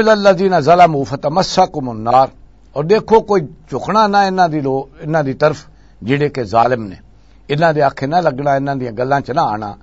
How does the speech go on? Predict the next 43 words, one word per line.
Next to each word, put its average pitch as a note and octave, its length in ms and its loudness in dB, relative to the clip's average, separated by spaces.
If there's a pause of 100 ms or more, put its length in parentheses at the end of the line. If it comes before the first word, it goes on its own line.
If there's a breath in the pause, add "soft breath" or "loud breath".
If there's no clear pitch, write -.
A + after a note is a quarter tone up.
(320 soft breath)
فَتَمَسَّكُمُ E3 720 0 (100)
النَّارُ، C#3 320 4
اگر C#3 280 -4
تساں C#3 220 -4
ایسا D3 260 0
کیتا G3 380 -2 (580 soft breath)
تے B2 100 -10
تانوں B2+ 360 -2
بھی E3 160 -2 (220)
اگ F3+ 160 4 (120)
چھوئے C#3+ 280 -4
گی۔ G#2 180 -10 (400)
وَمَا A#2 320 4
لَكُم D3+ 340 -2
مِّن C3+ 180 -8
دُونِ C3+ 220 -8
اللَّهِ B2+ 320 -2 (120)
مِّنْ A#2 160 -10
أَوْلِيَاءَ، B2+ 560 4 (380 soft breath)
پھر C3+ 140 -4
نہیں F#3 280 -2
ہوئے F#3 280 -2
گا F#3+ 100 4
اللہ E3 300 0
تعالیٰ D#3 320 0
تو - 120 -10
علاوہ C#3+ 300 0
کوئی F3 260 -6
بھی D3 140 -6
تہاڈا A#2+ 380 -2
حمایتی۔ A2+ 420 -4 (540 soft breath)
ثُمَّ G3 320 2
لَا C3+ 160 2
تُنصَرُونَ، C3+ 760 -2 (300 soft breath)
اور D#3+ 140 -2
نہ C#3 220 -2 (120)
ہی A#3 60 -4
تانوں D3 340 -8
کوئی F3 200 -8
مددگار C3 520 -2
مل A#2 160 -10
سکے F#2 320 -18
گا۔ - 120 -20